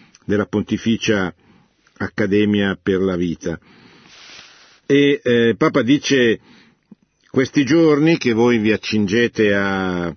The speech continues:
passare insieme sono dedicati allo studio delle virtù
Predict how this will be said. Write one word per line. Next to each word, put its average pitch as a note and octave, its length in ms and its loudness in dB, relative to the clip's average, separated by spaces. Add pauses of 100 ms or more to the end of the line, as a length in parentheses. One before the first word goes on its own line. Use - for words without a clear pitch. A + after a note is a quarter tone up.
passare G#2+ 380 -4
insieme C#3 540 2
sono A2 500 -2
dedicati B2 680 -2
allo A2+ 160 2
studio C#3 440 2
delle G#2+ 220 2
virtù A#2 560 0